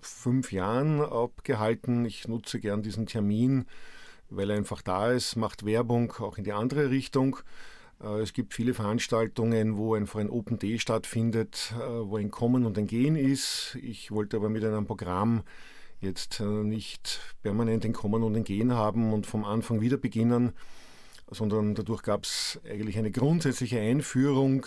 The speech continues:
ähm, was ist es, wie, <clears throat> wie schaut die, äh, Softwareplattform aus, welche Möglichkeiten der Hardware gibt es. Wir haben auch sehr intensiv die Möglichkeit von verschiedenen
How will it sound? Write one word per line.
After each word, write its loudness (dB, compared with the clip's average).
ähm, 0
was -6
ist 2
es, 2
wie, -6
<clears throat> -16
wie 6
schaut 0
die, 2
äh, 0
Softwareplattform 2
aus, 0
welche -2
Möglichkeiten 0
der -4
Hardware 2
gibt -2
es. -2
Wir -4
haben 0
auch 0
sehr 0
intensiv 0
die -2
Möglichkeit -2
von 2
verschiedenen 0